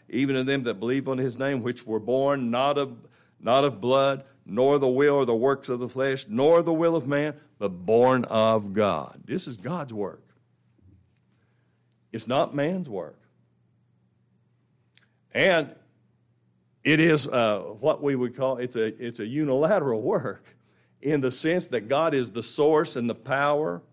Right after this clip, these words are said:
of it. It do-, it's not a work that God works when he says, "Well, now I'll do this if you'll do that." It's not ba-, it's not by our cooperation. God makes us willing in the day of his power.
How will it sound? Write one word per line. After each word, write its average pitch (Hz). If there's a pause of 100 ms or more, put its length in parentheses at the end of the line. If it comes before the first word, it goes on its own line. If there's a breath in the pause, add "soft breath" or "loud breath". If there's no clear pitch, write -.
(120)
of 110
it. - (1500)
It 113
do-, 139
it's 139
not 165
a 175
work 151
that 113
God 135
works 151
when 127
he 131
says, 127
"Well, 131
now 131
I'll 151
do 147
this 147
if 117
you'll 147
do 131
that." 120 (1300)
It's 117
not 143
ba-, 156
it's 131
not 160
by 151
our 156
cooperation. 143 (340 soft breath)
God 165
makes 175
us 143
willing 151 (160)
in 123
the 120
day 113
of 87
his 90
power. 127